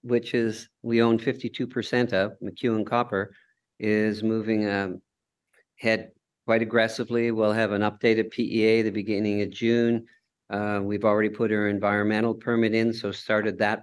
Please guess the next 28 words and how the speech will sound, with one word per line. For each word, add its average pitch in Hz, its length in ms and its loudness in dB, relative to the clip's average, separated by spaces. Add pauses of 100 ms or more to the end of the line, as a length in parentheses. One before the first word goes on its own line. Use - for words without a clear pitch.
process. 110 640 -4 (500)
Uh, 95 200 -2
there's 98 380 -6
a 90 120 0
large 101 540 0
drill 117 240 2
program 110 840 0
that's 98 320 -6 (120)
just - 300 -4
coming 107 480 -2 (560)
to, 104 340 0
uh, 95 320 -2 (1160)
a 104 100 -2
pause 117 580 4
because 107 480 0
of 101 60 -2
the 101 100 2
Argentinian 104 840 2
winter, 113 340 0
but 107 160 2
we'll 95 160 -2
be 95 140 -2
kicking 104 400 -2
that 98 200 0
back 101 260 0
on 101 260 0
in 95 120 0
October 110 800 0